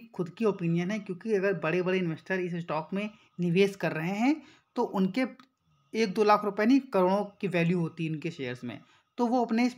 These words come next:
पैसे को जानबूझकर डुबोने की कोशिश नहीं करेंगे। कोई भी व्यक्ति अगर है तो वो नहीं चाहेगा कि उसका पैसा लॉस हो, क्योंकि विजय केडिया एक काफ़ी अच्छे इन्वेस्टर माने जाते हैं। तो मैं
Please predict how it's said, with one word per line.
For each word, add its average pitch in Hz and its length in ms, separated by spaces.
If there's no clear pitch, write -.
पैसे 165 300
को 214 140
जानबूझकर 180 680
डुबोने 180 400
की 208 120
कोशिश 190 340
नहीं 180 220
करेंगे। 131 340
कोई 196 240
भी 190 80
व्यक्ति 185 380
अगर 175 140
है 226 140
तो 190 120
वो 175 140
नहीं 175 160
चाहेगा 180 280
कि 208 140
उसका 170 240
पैसा 143 320
लॉस 131 320
हो, 95 60
क्योंकि 190 200
विजय 190 220
केडिया 190 320
एक 196 180
काफ़ी 175 340
अच्छे 175 300
इन्वेस्टर 170 400
माने 135 220
जाते 143 240
हैं। 233 180
तो 226 100
मैं 247 280